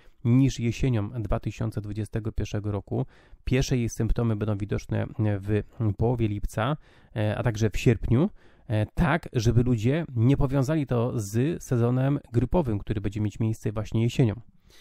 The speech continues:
E, no więc tak wygląda sytuacja, jeśli chodzi o koronawirusa. Wydaje się, że ten koronawirus, czy problem tego koronawirusa będzie nam towarzyszyć do końca roku,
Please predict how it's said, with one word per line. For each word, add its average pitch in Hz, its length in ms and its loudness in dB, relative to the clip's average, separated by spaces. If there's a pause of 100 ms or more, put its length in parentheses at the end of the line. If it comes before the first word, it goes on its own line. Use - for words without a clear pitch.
(520)
E, 113 260 -8
no 135 120 -8
więc 147 300 -12
tak 139 180 -14
wygląda 139 300 -14
sytuacja, 127 720 -14
jeśli 123 380 -12
chodzi 117 280 -4
o 107 60 -2
koronawirusa. 110 680 0
Wydaje 120 260 0
się, 117 140 0
że 107 60 -4
ten 113 160 0
koronawirus, 110 600 0
czy 107 120 -2
problem 135 340 2
tego 107 180 -4
koronawirusa 101 640 -2
będzie 107 200 -2
nam 101 140 -2
towarzyszyć 107 440 -4
do 104 80 -2
końca 107 420 -4
roku, 135 480 -2